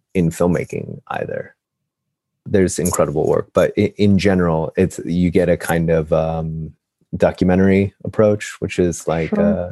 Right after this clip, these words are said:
Speaker 1: science-based research, interviews. You know what those are. You know, you know how those stories are told. And of course, those f-, fall flat because what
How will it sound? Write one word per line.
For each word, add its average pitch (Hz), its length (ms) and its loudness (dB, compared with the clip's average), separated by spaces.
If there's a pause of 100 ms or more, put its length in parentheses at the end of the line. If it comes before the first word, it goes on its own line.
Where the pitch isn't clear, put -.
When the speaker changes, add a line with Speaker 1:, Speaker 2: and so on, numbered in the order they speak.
Speaker 1:
science-based - 1500 0 (760)
research, 90 920 0 (520)
interviews. 98 920 4 (800)
You 113 100 4
know 92 120 6
what 87 140 2
those - 180 0
are. - 320 0
You 95 120 0
know, 80 120 0 (100)
you 90 60 0
know 87 100 2
how 85 140 0
those 78 200 2
stories 76 340 0
are 73 80 -4
told. 76 400 0 (680)
And 117 340 4 (320)
of - 160 -2
course, - 280 2
those - 260 0
f-, - 40 -20 (120)
fall 80 200 2
flat - 480 -2
because 92 640 0
what 95 220 2